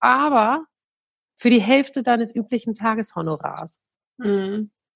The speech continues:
Speaker 1: Ein Lebensmittelkonzern.
Speaker 2: Okay.
Speaker 1: Die sind definitiv nicht Leidtragende dieser Pandemie.
Speaker 2: Man
Speaker 1: Ich
Speaker 2: kann's ja
Speaker 1: als
Speaker 2: mal
Speaker 1: Solo-
Speaker 2: probieren, ne? Vielleicht. <laughs>
Speaker 1: Richtig.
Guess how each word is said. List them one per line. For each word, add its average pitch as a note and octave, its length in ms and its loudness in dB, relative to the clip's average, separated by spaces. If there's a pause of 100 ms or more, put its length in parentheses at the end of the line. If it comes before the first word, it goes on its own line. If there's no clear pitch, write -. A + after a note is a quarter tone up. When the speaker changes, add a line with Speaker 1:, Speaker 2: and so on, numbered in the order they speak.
(840)
Speaker 1:
Ein A3+ 180 6
Lebensmittelkonzern. E3+ 1500 0
Speaker 2:
Okay. A#3 440 -6
Speaker 1:
Die C4+ 140 4
sind C4+ 280 0
definitiv A3+ 640 2
nicht A#3+ 420 2 (120)
Leidtragende E3 760 0
dieser D#3 460 -2
Pandemie. D#3+ 600 0 (320)
Speaker 2:
Man A3 120 -4
Speaker 1:
Ich - 100 6
Speaker 2:
kann's G3+ 100 2
ja C4 60 4
Speaker 1:
als B3+ 80 6
Speaker 2:
mal B3 80 6
Speaker 1:
Solo- C4 180 4
Speaker 2:
probieren, G#3 480 -4
ne? A#3+ 220 -8 (100)
Vielleicht. F#3+ 460 -6
<laughs> - 520 -8
Speaker 1:
Richtig. A#3+ 380 0